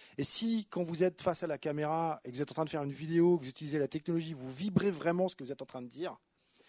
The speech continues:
là, en face, ça accroche. Parce que ça dépasse l'œil, ça dépasse l'oreille. C'est, c'est une histoire de sensation qui va se produire en face. Et le passionné, il sait faire ça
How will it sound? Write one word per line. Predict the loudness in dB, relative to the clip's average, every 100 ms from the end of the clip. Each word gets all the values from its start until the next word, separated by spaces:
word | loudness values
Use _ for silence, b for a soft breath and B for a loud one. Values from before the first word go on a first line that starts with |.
| b b 4
là, | 12 12
en | 12
face, | 6 2 0
ça | -2 -4
accroche. | -4 -6 -8 -10 b b b b b
Parce | -4 0
que | 2
ça | 2 2
dépasse | 2 4 8 8 6 0 -4
l'œil, | 4 6 6 4
ça | -4
dépasse | -2 2 2 2 2
l'oreille. | 2 4 2 0 -4
C'est, | -4 -2 -4 -4
c'est | -2 -2
une |
histoire | 0 2 2
de | 2
sensation | -2 -2 -2 -2 -2 -4
qui | -6 -8
va | -8
se |
produire | -6 -8 -8
en |
face. | -10 -16 b b
Et | -4
le | -4 -2
passionné, | -4 -2 -2 0 -2 -4
il | -4
sait | -2 -2
faire | -4 -2
ça | -2 -2